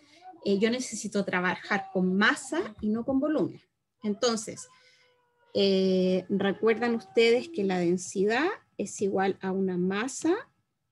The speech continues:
partido en un volumen, y con eso entonces yo puedo calcular, dado que tengo un flujo,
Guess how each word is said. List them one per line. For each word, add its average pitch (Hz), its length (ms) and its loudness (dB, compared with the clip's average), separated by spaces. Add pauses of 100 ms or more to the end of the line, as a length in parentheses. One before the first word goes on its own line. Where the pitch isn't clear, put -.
(140)
partido 185 460 0
en 185 100 0
un 185 160 0
volumen, 262 600 2 (600)
y 190 80 -4
con 180 240 2
eso 202 220 -4
entonces 240 480 -4
yo 202 100 0
puedo 190 260 0
calcular, 185 600 -4 (400)
dado 202 360 2
que 202 120 0
tengo 190 340 0
un 190 100 0
flujo, - 520 -6